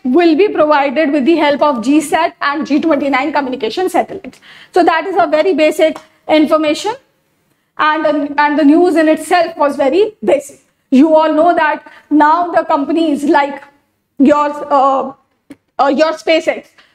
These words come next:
okay, it is also trying to create the Starlink network to provide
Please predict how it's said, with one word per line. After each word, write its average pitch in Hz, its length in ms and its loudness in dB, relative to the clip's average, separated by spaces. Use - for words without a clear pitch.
okay, 320 300 0
it - 80 -8
is 349 140 -4
also 320 340 -2
trying 302 320 -2
to 311 80 -4
create 302 400 2
the 320 140 0
Starlink 302 680 -2
network 294 600 2
to 311 100 0
provide 285 640 0